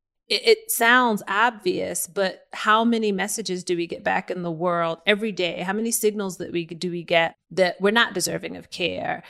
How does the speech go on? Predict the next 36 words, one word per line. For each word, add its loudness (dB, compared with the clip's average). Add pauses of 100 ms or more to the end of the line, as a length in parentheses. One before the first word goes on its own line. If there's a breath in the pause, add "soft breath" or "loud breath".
(200 loud breath)
That 0
the 8
idea 6
of -6
talking 2
about -2
Black 0
women -2
and -12
pleasure, 0
those 0
just -4
aren't 2
conversations -2
that 0
are 2
had. 0
This 0
isn't -2
about, 4
and 0
by 4
the 0
way, 0
we -4
talk -2
about -2
really 0
serious 6
things. -4
We've -10
talked -6
about -6
every -6
gamut -8
of, -8